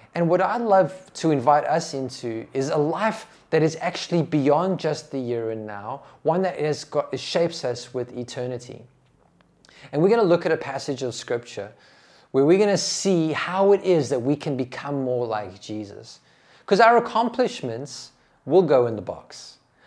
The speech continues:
but who we are becoming is what continues to be transformed. And so let us achieve and strive for a better goal. Let's have a look quickly in Hebrews chapter twelve,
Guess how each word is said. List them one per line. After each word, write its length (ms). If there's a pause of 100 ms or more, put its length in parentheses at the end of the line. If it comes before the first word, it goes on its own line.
(140)
but 140
who 240
we 180
are 140
becoming 640
is 140
what 340
continues 720
to 100
be 160
transformed. 920 (580)
And 140
so 320
let 360
us 240 (100)
achieve 460
and 140
strive 380
for 300 (360)
a 60
better 260
goal. 200
Let's 220
have 160
a 40
look 200
quickly 380
in 100
Hebrews 640
chapter 400
twelve, 520